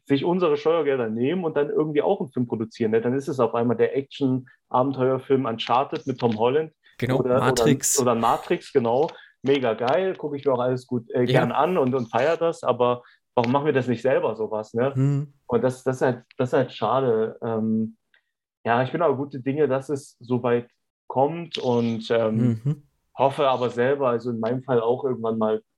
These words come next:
Speaker 1: an den Produzenten zu geraten, der sagt, „Ey, hier,
Speaker 2: Mhm.
Speaker 1: David, dein Scheiß gefällt mir, komm, lass doch mal zusammen hier irgendwie fünf Millionen Film machen und dann
Speaker 2: <laughs>
Speaker 1: schauen wir mal, was dabei rumkommt“, so. Das wär natürlich cool.
Speaker 2: Ja.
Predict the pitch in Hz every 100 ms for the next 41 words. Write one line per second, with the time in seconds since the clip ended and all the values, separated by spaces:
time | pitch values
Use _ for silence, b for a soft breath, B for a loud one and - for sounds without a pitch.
0 | _ _ - 123 120 117 123 117 123 123
1 | 135 131 - 117 117 120 120 117 113 117
2 | 117 120 123 123 117 - 127 127 117 156
3 | 190 131 127 _ _ _ _ _ - 139
4 | 127 _ - 135 135 139 135 - 143 135
5 | 143 151 147 143 143 127 - - _ 147
6 | 143 135 139 156 135 127 123 127 139 135
7 | 127 131 127 120 - 143 139 127 131 139
8 | 127 - _ - 135 127 120 - 123 123
9 | 139 127 117 117 117 _ b - - 117
10 | 120 127 - 131 131 120 113 110 117 110
11 | - 120 113 120 127 147 156 123 110 -
12 | 110 110 - _ _ _ 110 127 120 156
13 | 127 120 - 120 120 110 - _ _ _
14 | 131 110 120